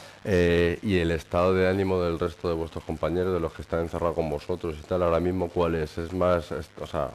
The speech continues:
obviamente hay mucha gente que estará agotada y tal, pero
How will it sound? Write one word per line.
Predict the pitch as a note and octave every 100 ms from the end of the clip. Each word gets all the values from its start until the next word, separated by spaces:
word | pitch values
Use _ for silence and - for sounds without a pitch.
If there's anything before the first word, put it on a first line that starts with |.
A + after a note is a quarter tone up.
| - - -
obviamente | D#2+ E2+ F2 F2 E2+ E2
hay | D#2+
mucha | F2 -
gente | F2 D#2+ E2
que |
estará | E2 - D#2+
agotada | D#2 D2+ F#2 F#2+ F2+ D#2+
y | D#2+
tal, | G#2+ G#2+ -
pero | E2 D#2+ D#2 D#2